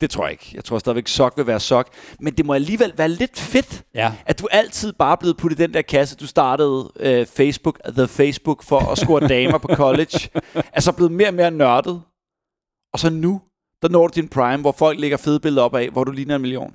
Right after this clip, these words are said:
Speaker 2: Altså, der er flere ting i det. For det første tror jeg ikke, at de fleste folk forstår, at det er, øh, falsk skæg. Altså, det ikke er hans rigtige skæg, der er på det billede der. Altså, sådan, hvis man ikke ved det, så tænker man,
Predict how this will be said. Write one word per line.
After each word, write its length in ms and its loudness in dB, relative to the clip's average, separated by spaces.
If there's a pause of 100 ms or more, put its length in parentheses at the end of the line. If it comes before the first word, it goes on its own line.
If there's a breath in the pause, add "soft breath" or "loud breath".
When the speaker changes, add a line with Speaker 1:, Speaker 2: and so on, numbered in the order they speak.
Speaker 2:
Altså, 160 0
der 100 4
er 40 0
flere 180 4
ting 200 0
i 40 4
det. 120 0
For 60 4
det 100 0
første 260 2
tror 220 2
jeg 60 4
ikke, 80 -2
at 20 -18
de 40 -12
fleste 220 -4
folk 260 0
forstår, 520 -2 (280)
at 200 -2
det 160 6
er, 220 2 (200)
øh, 60 -6
falsk 300 -2
skæg. 280 -4 (180)
Altså, 140 -6
det 100 0
ikke 200 2
er 40 0
hans 220 -6
rigtige 220 -4
skæg, 280 -2
der 60 2
er 40 4
på 80 -8
det 100 -6
billede 240 -2
der. 60 2
Altså, 200 -6
sådan, 280 -16 (340)
hvis 120 -10
man 80 -2
ikke 120 -2
ved 100 4
det, 100 2
så 60 -10
tænker 140 0
man, 120 -4